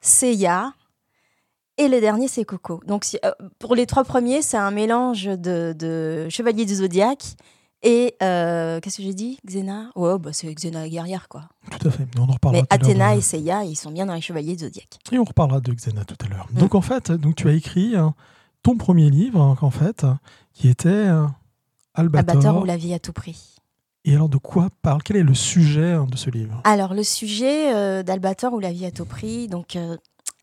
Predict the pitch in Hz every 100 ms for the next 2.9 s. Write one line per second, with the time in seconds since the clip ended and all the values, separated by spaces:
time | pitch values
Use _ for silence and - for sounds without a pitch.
0 | - 113 80 64 50 - 50 55 185 -
1 | - - - 196 - 226 208 - 247 208
2 | 180 185 196 - 196 - 208 196 -